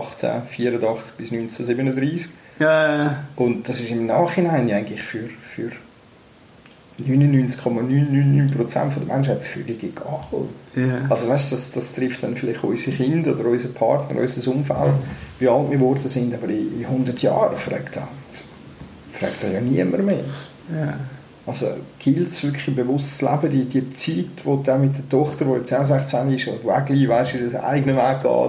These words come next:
Speaker 1: wo dann
Speaker 2: Ja.
Speaker 1: ihr das eigene Leben lebt oder so mit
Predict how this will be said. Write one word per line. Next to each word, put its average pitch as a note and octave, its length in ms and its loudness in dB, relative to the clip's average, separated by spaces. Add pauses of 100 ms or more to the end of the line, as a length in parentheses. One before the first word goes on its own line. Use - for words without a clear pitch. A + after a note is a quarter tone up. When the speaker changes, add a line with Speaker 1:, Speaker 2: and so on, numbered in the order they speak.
Speaker 1:
wo A#2+ 120 -4
dann A#2 180 -2 (580)
Speaker 2:
Ja. C3 80 4
Speaker 1:
ihr - 20 4
das B2 140 2
eigene C3+ 320 4
Leben B2 100 4 (240)
lebt A#2 360 0
oder A2+ 160 -4
so A#2 120 -8
mit A2+ 160 -10